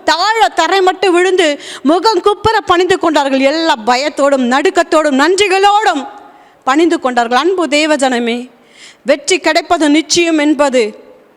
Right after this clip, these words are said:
உறுதியான பிறகு, வெற்றி கிடைச்ச பிறகு ஆர்ப்பரிப்பார்கள். இங்கே வெற்றி கிடைக்கிறதுக்கு முன்பாக ஆண்டவருக்கு சகலவித துதிகளை, ஸ்தோத்திரங்களை யூதா ஜனங்களும் எருசலேமின் குடிகளும்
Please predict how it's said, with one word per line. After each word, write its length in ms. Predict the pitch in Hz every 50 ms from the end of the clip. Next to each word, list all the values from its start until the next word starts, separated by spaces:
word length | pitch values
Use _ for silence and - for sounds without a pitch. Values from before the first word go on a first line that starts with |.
| _ _ _ _ _ _ _
உறுதியான 680 | - 254 294 349 370 339 359 349 339 320 311 294 294 277
பிறகு, 580 | 277 - 269 262 285 233 240 214 208 208 - - - _ _ _ _ - - _ _
வெற்றி 280 | 277 311 311 - 392
கிடைச்ச 300 | - 349 339 403 403 - 440 359
பிறகு 240 | 415 403 392 339 381 320 339
ஆர்ப்பரிப்பார்கள். 540 | 359 - 370 320 - - 311 277 277 262 247
இங்கே 200 | 247 247 254 240
வெற்றி 260 | 254 - - - 359
கிடைக்கிறதுக்கு 560 | - 349 349 381 370 392 381 - 381 311 359
முன்பாக 500 | 349 359 349 302 320 311 294 302 269 277
ஆண்டவருக்கு 540 | 320 320 311 302 302 311 302 302 285 254 254 - - - - -
சகலவித 640 | - - - 330 320 359 370 339 294 311 254 302
துதிகளை, 460 | - - 339 349 339 370 339 330 285 277 - -
ஸ்தோத்திரங்களை 640 | 311 330 359 349 392 359 339 339 320 330 311 262 196 - - - - - - - _ _ _ _ _ _ _ _ _ _ _ _ _ _ _ _ _ _ _ _ _ _ _ _
யூதா 320 | 285 320 359 339 302 311
ஜனங்களும் 500 | 277 269 302 311 330 339 330 339 311 285
எருசலேமின் 440 | 285 311 330 - 359 359 330 302 294
குடிகளும் 460 | - 311 311 320 320 302 302 285 269